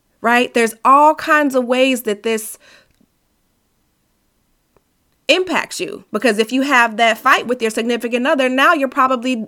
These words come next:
having difficulty concentrating at work. So these boundaries are important.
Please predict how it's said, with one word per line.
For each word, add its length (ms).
having 320
difficulty 500
concentrating 600
at 140
work. 320
So 200
these 200
boundaries 440
are 140
important. 540